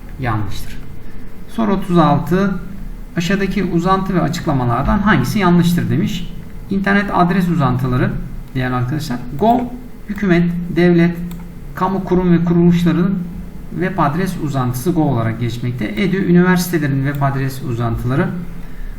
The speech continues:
Org, dernek, vakıf, kar amacı gütmeyen değerli arkadaşlar.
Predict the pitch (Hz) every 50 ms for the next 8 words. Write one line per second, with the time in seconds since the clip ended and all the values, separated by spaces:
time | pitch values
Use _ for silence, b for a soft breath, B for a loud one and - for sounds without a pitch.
0 | B B - 185 202 214 202 - - - 139 135 151 165 175 180 202 202 175 -
1 | - 175 190 208 190 175 185 196 196 202 - - - - - - - - - -
2 | - - - - - - - - - - - - - - - - - - - -
3 | - - - - 190 196 196 196 196 185 180 165 175 185 175 - 175 160 131 113
4 | - - - - - - 131 123 120 120 120 123 131 139 139 - 190 196 196